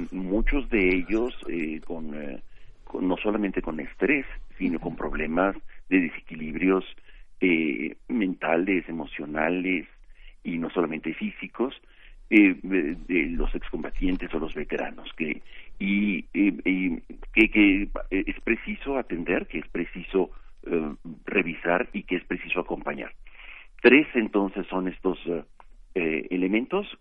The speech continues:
que me parece que hay que pensar una y otra vez para nuestro país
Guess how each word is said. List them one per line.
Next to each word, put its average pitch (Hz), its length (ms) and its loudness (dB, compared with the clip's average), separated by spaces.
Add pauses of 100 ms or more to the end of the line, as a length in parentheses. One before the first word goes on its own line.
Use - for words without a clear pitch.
(120)
que 90 80 -4
me 85 140 -2
parece 87 400 0
que 82 120 -2
hay 87 60 0
que - 140 -8
pensar 90 520 0 (600)
una 110 220 6
y 98 100 2
otra 98 220 2
vez 87 260 -2
para 90 240 0
nuestro 85 320 -6
país 85 320 -2